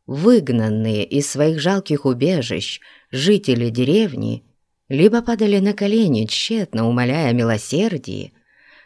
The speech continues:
либо столь же тщетно пытались убежать, превращаясь в забаву для всадников. Свистели ятаганы, разрубая плоть и кости.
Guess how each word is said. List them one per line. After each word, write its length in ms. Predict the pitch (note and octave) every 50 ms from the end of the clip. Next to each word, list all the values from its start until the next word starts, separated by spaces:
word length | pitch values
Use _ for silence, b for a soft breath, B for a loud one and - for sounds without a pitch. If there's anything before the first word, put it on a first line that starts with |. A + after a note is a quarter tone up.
| b b -
либо 320 | F#3 G#3+ C4+ D4+ C#4+ A#3+
столь 240 | - - D#3 C#3 A#2
же 160 | A#2+ B2 A#2+
тщетно 640 | A#2 - - - B2 C#3 F#3 F#3+ - - F3 E3+ E3+
пытались 540 | - - C3+ A#2+ G#2+ G#2+ A2+ A#2 A#2 - -
убежать, 720 | C3 B2 C#3+ D3+ D3 D#3+ G3 G#3+ F#3 B2+ - - - -
превращаясь 1120 | - - D#3 D3 A2+ A#2 A#2 A2 A2 - - - C3 D3 D3+ C3+ C3 A#2 A#2 - - - _ _ _ _ _ _ _
в 100 | - C3+
забаву 600 | C#3+ D3 G3 G#3+ G#3 A3+ A#3+ A3+ D3+ A2 A2 G2 F#2+
для 240 | F#2+ G2+ A#2+ C3
всадников. 920 | B2+ - - - E3+ D#3+ B2 A#2 - - G#2 G#2+ G#2 - - F#2+ - - _ _ _ _ _ _ _ _ _ _ _
Свистели 600 | - - - C3+ C3+ D3 C#3+ - - E3 D#3 D3+
ятаганы, 880 | D3+ D3 D#3 D3+ - E3 E3 D#3+ D#3 D3 A#2 G2 G2 F#2 F2 F2 - - _ _ _ _ _
разрубая 960 | - - - E3+ E3+ E3+ D#3+ C#3+ D#3+ E3+ F3+ E3+ D3 B2+ G#2+ F#2 F#2 F#2 C2+ -
плоть 460 | - - A2+ A2+ B2 C#3 C#3 C#3 -
и 80 | C3+
кости. 720 | C3 - - C3+ A#2+ F#2+ G#2 - - - - - - - A2+